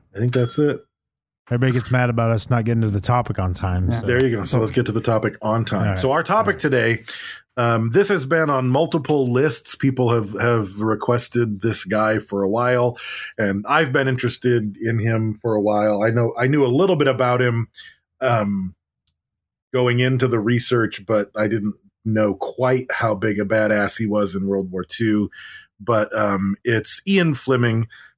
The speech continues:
Speaker 1: the author of the James Bond books. And, um,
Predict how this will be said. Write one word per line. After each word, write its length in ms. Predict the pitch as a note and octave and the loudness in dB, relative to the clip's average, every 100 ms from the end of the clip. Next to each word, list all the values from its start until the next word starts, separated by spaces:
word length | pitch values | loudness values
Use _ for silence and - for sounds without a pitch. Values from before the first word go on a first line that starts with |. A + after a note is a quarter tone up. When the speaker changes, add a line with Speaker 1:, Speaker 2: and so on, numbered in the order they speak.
| - | -4
Speaker 1:
the 120 | A2 | -2
author 520 | - C3 C3 B2+ B2+ A#2+ | 0 0 0 0 0 0
of 280 | A#2 A2 G2 | 0 0 -2
the 100 | G2+ | -2
James 400 | A2+ A#2 A#2 F#2 | 0 2 2 0
Bond 380 | G#2 G#2+ G2 F2 | 0 0 -2 0
books. 500 | G2 F#2+ - - - - - - _ - | 0 0 -2 -2 -4 -14 -20 -20 _ -2
And, 460 | A#2+ G#2+ G#2 F#2 G2 | 2 2 2 -2 -2
um, 540 | G#2+ G2+ F#2+ F2+ F2 | -2 0 0 -2 -2